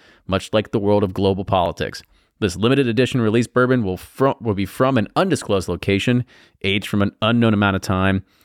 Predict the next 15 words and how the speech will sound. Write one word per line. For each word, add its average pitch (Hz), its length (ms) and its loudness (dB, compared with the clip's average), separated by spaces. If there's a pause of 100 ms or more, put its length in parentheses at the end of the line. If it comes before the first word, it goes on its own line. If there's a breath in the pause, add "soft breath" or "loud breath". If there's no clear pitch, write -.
(120)
aged 123 340 0
in 104 220 -2
fake 143 420 -2
use 117 460 2
wood 104 240 0
casks, 95 500 -2 (300 soft breath)
mirroring 135 320 2
the 101 80 -2
slapstick 104 520 -2
nature 92 360 0
of 90 240 -2
Donald's 92 360 -2
campaigns 90 640 -2
and 90 300 -2
tenure. 98 440 0